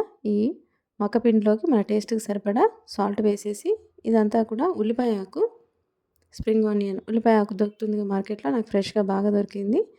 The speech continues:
అందుకనే కొంచెం ఎక్కువ క్వాంటిటీలో తీసుకున్నాను. ఇదంతా కూడా సన్న ముక్కలుగా కట్ చేసి ఈ మక్క పిండిలో ఇలా అన్నీ బాగా కలిసేలా కలుపుకోవాలి. ఇంతే, ఈ పిండికి ఎక్కువ మసాలాలు ఏమీ యాడ్ చేయాల్సిన పని లేదు.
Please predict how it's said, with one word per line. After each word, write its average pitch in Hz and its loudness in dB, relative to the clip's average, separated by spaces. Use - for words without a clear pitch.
అందుకనే 226 2
కొంచెం 220 2
ఎక్కువ 208 2
క్వాంటిటీలో 208 2
తీసుకున్నాను. 202 -4
ఇదంతా 196 0
కూడా 220 0
సన్న 208 -4
ముక్కలుగా 202 -4
కట్ 185 -6
చేసి 208 -6
ఈ 247 2
మక్క 220 0
పిండిలో 240 0
ఇలా 220 2
అన్నీ 220 2
బాగా 214 2
కలిసేలా 202 -2
కలుపుకోవాలి. 202 -2
ఇంతే, 233 0
ఈ 226 0
పిండికి 233 2
ఎక్కువ 233 -2
మసాలాలు 214 0
ఏమీ 262 0
యాడ్ 208 -4
చేయాల్సిన 202 0
పని 202 -2
లేదు. 196 0